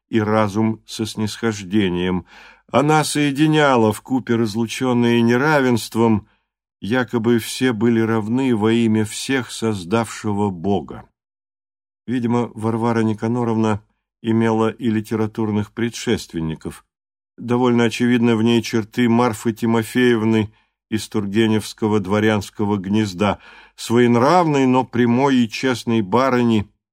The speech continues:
и, конечно, Татьяны Марковны Бережковой, высоконравственной и властной столбовой дворянки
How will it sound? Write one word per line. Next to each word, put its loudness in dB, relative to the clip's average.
и, -2
конечно, 0
Татьяны -2
Марковны -2
Бережковой, -2
высоконравственной 0
и -4
властной 0
столбовой 0
дворянки -2